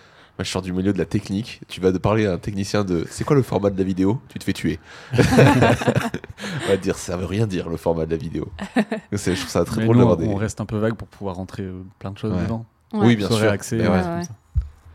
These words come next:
Speaker 2: Bon, après, il y en a,
Speaker 1: C'est vrai
Speaker 2: ils
Speaker 1: que
Speaker 2: y
Speaker 1: ça,
Speaker 2: tiennent
Speaker 1: c'est
Speaker 2: à leur sujet aussi, hein, attention. Pas, faut pas rigoler avec ça.
Speaker 1: Et tu nous parles du coup du recyclage des nutriments en forêt. Donc ça, si j'ai bien compris, les nutriments, c'est tout ce que tu vas app-, tout ce qui est apporté dans la forêt, donc soit les, les feuilles, les branches, euh,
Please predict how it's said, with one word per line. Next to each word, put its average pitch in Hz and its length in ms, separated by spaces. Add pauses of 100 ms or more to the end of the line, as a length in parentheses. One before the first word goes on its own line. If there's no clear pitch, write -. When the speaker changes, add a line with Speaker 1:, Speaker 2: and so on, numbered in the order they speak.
Speaker 2:
Bon, 120 80
après, 170 100
il - 20
y 160 40
en - 20
a, - 20
Speaker 1:
C'est 160 40
vrai - 0
Speaker 2:
ils - 40
Speaker 1:
que 139 40
Speaker 2:
y 143 40
Speaker 1:
ça, 131 40
Speaker 2:
tiennent 110 120
Speaker 1:
c'est 98 60
Speaker 2:
à 90 40
leur 95 100
sujet 95 180
aussi, - 200
hein, 101 80
attention. 123 300 (300)
Pas, 120 120
faut - 120
pas 127 100
rigoler 113 220
avec 107 120
ça. - 100 (1200)
Speaker 1:
Et 165 100 (180)
tu - 160
nous 123 80
parles 156 200
du 120 100
coup 185 160
du 135 120
recyclage 120 560
des 90 100
nutriments 135 600
en 123 40
forêt. 98 360 (640)
Donc 90 140
ça, 131 80
si 131 60
j'ai 101 120
bien 90 100
compris, - 280
les 107 60
nutriments, 98 380
c'est 113 120
tout - 100
ce - 80
que - 80
tu - 160
vas 87 140
app-, - 280
tout 110 100
ce - 80
qui 95 120
est - 160
apporté 95 320
dans 95 100
la 85 80
forêt, 95 380
donc 85 220
soit 85 200
les, 82 320 (440)
les 87 100
feuilles, 98 460
les 87 100
branches, 92 580
euh, 85 500